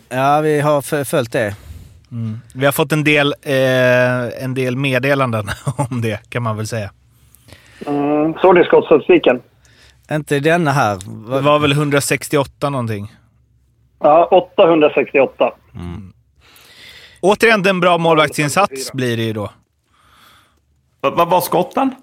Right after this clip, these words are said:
Speaker 2: Åttahundrasextioåtta.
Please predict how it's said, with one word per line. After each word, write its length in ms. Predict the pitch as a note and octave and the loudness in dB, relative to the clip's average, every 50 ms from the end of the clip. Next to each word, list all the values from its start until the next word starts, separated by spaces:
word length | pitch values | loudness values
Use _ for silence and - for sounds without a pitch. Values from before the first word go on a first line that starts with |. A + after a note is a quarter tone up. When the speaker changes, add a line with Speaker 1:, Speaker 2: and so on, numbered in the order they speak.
| _ _ _ _ _ _ _ _ _ _ _ _ _ _ _ _ | _ _ _ _ _ _ _ _ _ _ _ _ _ _ _ _
Speaker 2:
Åttahundrasextioåtta. 1400 | - F#3+ F#3+ - _ _ - F#3 F3 E3 F3 F#3 E3+ F3 D#3+ - F3 - - - F3+ E3 - _ _ - D#3+ A2+ G2+ | -2 -2 -2 -2 _ _ 0 2 2 2 2 0 0 0 0 0 -4 -6 -4 -4 -4 -4 -4 _ _ -6 -6 -6 -6